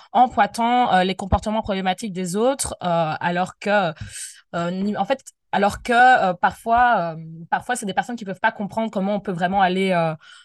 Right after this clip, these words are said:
comme aller, c'est des personnes qui vont vite prendre, on va dire que les personnes blanches vont vite prendre une porte, une porte de sortie pour se dé-, pour ne pas se déconstruire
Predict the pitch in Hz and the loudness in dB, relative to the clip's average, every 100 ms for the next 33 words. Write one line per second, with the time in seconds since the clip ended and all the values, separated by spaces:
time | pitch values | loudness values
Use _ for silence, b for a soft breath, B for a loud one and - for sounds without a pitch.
0 | B B _ _ - 208 214 196 196 185 | B B _ _ 0 2 2 2 2 0
1 | 214 208 233 311 226 220 196 254 330 - | 0 0 0 -2 -4 -4 -4 -4 -2 0
2 | 269 220 214 294 262 220 220 233 285 240 | 2 2 -2 -2 -4 -2 -2 -2 -4 -4
3 | 208 311 - 285 240 254 247 202 220 202 | -6 -8 -8 -8 -4 -4 -4 -4 -4 0
4 | 262 214 226 226 214 285 262 240 226 208 | 0 0 -2 -4 -6 -8 -8 -6 -4 -4
5 | 208 214 233 226 240 226 208 208 202 - | -4 -4 -2 -2 -2 -4 -6 -4 -6 -4
6 | 247 226 | -4 -6